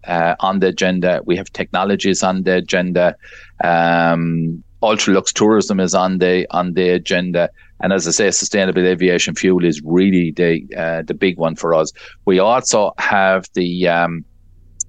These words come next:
the founder and the C E O of the Middle, Middle East Business Aviation Association, uh, is coming over to speak. Uh, the European Business Aviation Association, the C E O will be speaking. And also the, the C E O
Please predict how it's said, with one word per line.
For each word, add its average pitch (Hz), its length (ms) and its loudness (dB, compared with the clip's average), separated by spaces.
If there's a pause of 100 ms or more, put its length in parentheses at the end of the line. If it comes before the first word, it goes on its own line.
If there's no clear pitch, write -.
the - 80 -2
founder 104 460 2
and 92 100 0
the 90 60 0
C 92 260 0
E 95 60 4
O 92 100 4
of 82 80 -2
the 82 80 -8
Middle, 92 280 -2 (280)
Middle 90 320 -4
East 87 180 -2
Business 131 300 -2
Aviation 131 420 0
Association, 113 760 0 (520)
uh, 95 380 2
is 110 140 -2
coming 107 200 2
over 101 180 2
to - 100 -10
speak. 95 580 0 (100)
Uh, 90 320 2
the 87 80 -6
European 95 340 0
Business 104 320 0
Aviation 120 420 2
Association, 107 640 0
the 92 40 0
C 98 200 0
E 98 40 4
O 95 160 4
will 92 140 2
be 90 120 0
speaking. 92 500 0 (420)
And 104 200 0
also 98 840 2 (100)
the, 90 520 0 (120)
the 87 60 -2
C 98 300 2
E 95 60 4
O 90 380 2